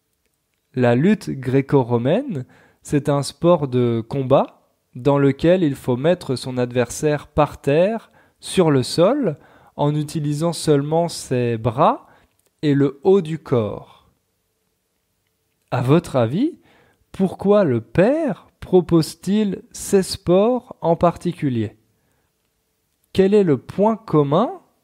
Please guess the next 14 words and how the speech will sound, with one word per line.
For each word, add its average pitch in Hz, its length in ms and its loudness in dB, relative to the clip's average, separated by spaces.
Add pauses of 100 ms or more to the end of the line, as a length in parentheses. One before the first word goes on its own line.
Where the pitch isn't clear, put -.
(160)
entre 151 360 -2
tous 269 280 -4
ces 156 220 -2
sports ? 110 640 -4 (2000)
Vous 135 200 -2
avez 151 220 2
deviné ? 151 420 0 (1600)
Ces - 260 0
sports 196 800 0 (380)
sont 180 600 -6 (300)
considérés 151 1000 -2 (340)
comme 156 240 0
des 135 140 0
sports 175 720 2